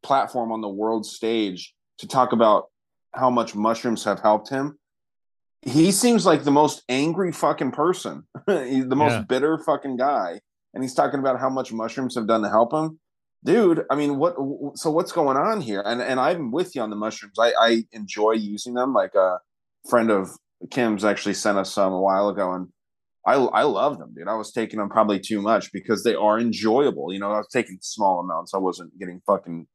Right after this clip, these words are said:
Speaker 1: fucked up on 'em or anything.
Speaker 2: Except for your bathtub episode.
Speaker 1: Bathtub episode was a little weird, dude. Yeah, I didn't even
Speaker 2: Yeah.
Speaker 1: hear it 'cause I was like, "What's going on?" I felt like I was in the ocean.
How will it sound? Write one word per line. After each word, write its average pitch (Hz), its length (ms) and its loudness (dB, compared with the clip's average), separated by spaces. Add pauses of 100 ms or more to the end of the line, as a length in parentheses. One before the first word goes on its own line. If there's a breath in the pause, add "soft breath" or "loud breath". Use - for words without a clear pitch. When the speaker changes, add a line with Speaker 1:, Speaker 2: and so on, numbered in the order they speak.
(100)
Speaker 1:
fucked - 220 0
up 92 200 2
on 85 100 2
'em 82 80 -2
or - 80 -4
anything. 90 260 -4
Speaker 2:
Except 185 240 -2
for 226 100 -8
your 202 120 0
bathtub 110 460 -4
episode. - 400 -18 (920)
Speaker 1:
Bathtub 185 440 6
episode 175 320 4
was 143 140 6
a - 20 6
little 139 160 8
weird, 135 300 8
dude. 78 200 -2
Yeah, 127 140 6
I 120 80 2
didn't 123 160 4
even 98 120 -2
Speaker 2:
Yeah. 160 100 0
Speaker 1:
hear 113 120 0
it 82 60 -6
'cause - 160 -10
I 113 40 0
was 104 140 -4
like, 98 120 -6 (100)
"What's 147 220 -6
going 95 280 0
on?" 113 220 4
I 92 60 -2
felt 127 180 4
like 113 160 2
I 117 40 4
was 107 140 2
in 107 80 -10
the 92 140 -10
ocean. 113 340 -2